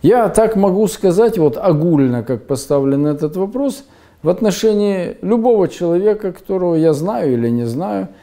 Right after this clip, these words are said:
в отношении любой городской службы и так далее и тому подобное. Приду и скажу: «Вот у вас тут бардак, наведите здесь порядок, назначьте компетентных работников». Поэтому первое. На этот вопрос в таком контексте я отвечать не буду.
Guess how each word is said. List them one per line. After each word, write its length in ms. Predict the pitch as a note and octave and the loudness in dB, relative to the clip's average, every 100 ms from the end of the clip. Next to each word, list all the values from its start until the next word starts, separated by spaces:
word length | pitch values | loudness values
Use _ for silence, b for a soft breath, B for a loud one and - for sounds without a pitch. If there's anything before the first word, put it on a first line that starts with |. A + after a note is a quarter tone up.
| B B | B B
в 60 | D3+ | -4
отношении 560 | E3+ G#3+ F3+ A#3 G3 D3+ | -2 -2 0 0 2 2
любой 420 | D#3+ F3 F#3 C3+ | 0 2 0 2
городской 720 | C#3 D#3 B2+ - F3 G3+ F3+ | 0 0 -2 -4 0 0 0
службы 680 | - F3+ F#3 E3 D#3+ D#3 D#3 _ _ _ _ _ _ D#3+ | -6 -8 -6 -6 -8 -10 -12 _ _ _ _ _ _ -6
и 80 | |
так 240 | D#3+ F#3+ D3 | -2 -2 0
далее 380 | A3 A#3+ G#3+ F#3 | 0 2 2 0
и 20 | |
тому 260 | F3+ F#3 | -4 -8
подобное. 760 | E3 E3+ D3 B2 A2 G#2+ A2 G#2 A2 | -6 -4 -2 -4 -4 -6 -8 -10 -6
Приду 260 | A#3 D4+ | -2 0
и 40 | G3 | 0
скажу: 300 | - C3+ C3+ | -2 -2 2
«Вот 240 | A3 A3+ | 2 2
у 40 | |
вас 220 | A3 A3 A3 | 2 2 0
тут 140 | G3 | -6
бардак, 560 | C#3+ F3+ G3 B3+ A3 E3+ | -2 -2 0 -2 -4 -6
наведите 520 | D#3 E3+ G3 F3 D3 | -6 -6 -8 -6 -6
здесь 260 | D3 E3+ | -4 -6
порядок, 580 | - F3 A3 A#3 E3+ - | -4 0 2 2 0 -2
назначьте 560 | D3+ C#3+ F#3+ G#3 G3 D#3+ | -2 0 -2 -4 -6 -4
компетентных 760 | D3 C3+ C3 E3 F#3 F3 E3 E3 b b | -2 -2 -4 -4 -6 -4 -8 -8 b b
работников». 640 | B2 D#3 B2+ F#2 F2+ G2 _ b b b _ | -2 0 0 -4 -10 -18 _ b b b _
Поэтому 480 | G3+ G3 - B2 A2 | 2 4 2 0 -2
первое. 600 | C#3 F#3+ A#2+ G2+ F2+ E2 _ _ b b - | 0 2 2 -2 -8 -14 _ _ b b -2
На 120 | B3 | 0
этот 140 | B3 | 2
вопрос 380 | E3+ C#3 D#3 C#3+ | 2 2 2 0
в 100 | - | 0
таком 420 | E3+ D3 F#3+ C3+ | -2 2 2 2
контексте 640 | - C3+ A#2+ B2+ G#2 - C3+ | 0 -2 0 -2 -4 -4 0
я 120 | F#3 | 2
отвечать 500 | B2 A#2 G#2 A2+ F#2 | 0 -4 -8 -8 -2
не 220 | B2 D#3 | 0 2
буду. 360 | A#2 D3 D#3+ | 0 -4 -6